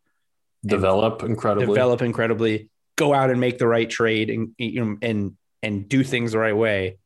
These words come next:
Speaker 1: get the right coach. It looked like it was time. And now this happens.
Speaker 2: Yeah, it,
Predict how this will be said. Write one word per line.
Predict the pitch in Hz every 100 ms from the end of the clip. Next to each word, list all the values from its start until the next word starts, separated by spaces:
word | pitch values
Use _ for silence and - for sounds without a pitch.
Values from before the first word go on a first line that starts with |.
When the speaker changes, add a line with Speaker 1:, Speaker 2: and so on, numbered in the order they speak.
| _
Speaker 1:
get | 127 131
the | 120
right | 113 110
coach. | 123 104 98 - - _ _ -
It | 110
looked | 123 131 139
like | 117
it | 117
was | 107
time. | - 117 104 90 92 - _ _ _ _ _ _ _ _ _ _
And | - 107
now | 101
this | 95 87
happens. | - - - 101 _ _ _ _ _ _ _ _ _ _ _ _ _ _
Speaker 2:
Yeah, | 110 113 107 -
it, | 123 113 117 117